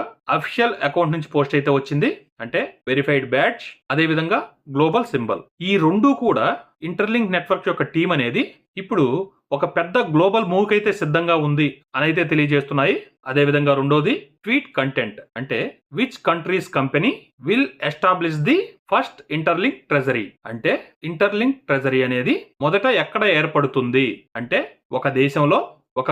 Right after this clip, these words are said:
కంపెనీ అనేది ట్రెజరీని లాంచ్ చేయబోతుంది అని అయితే అర్థమవుతుంది. ఇది సాధారణ పార్ట్నర్‌షిప్ కాదు ఫ్రెండ్స్, దీన్ని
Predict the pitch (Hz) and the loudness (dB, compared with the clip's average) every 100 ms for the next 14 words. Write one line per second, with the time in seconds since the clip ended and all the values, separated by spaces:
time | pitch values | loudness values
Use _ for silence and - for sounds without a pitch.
0 | 147 143 139 156 143 131 143 320 - _ | -2 -2 0 0 0 2 2 0 -2 _
1 | - 160 180 196 196 233 143 160 156 160 | -4 0 2 2 0 0 0 0 -2 0
2 | 151 139 131 139 131 147 131 _ 117 135 | 2 2 0 0 2 0 0 _ -4 -2
3 | 143 135 131 135 127 139 240 403 _ 151 | 2 0 2 0 0 0 0 -4 _ -4
4 | 185 170 160 185 190 180 151 151 156 147 | -2 2 2 2 2 0 0 0 -4 -6
5 | - 139 147 185 285 - _ _ 147 220 | -2 0 0 -2 -4 -8 _ _ -4 -2
6 | 190 | 0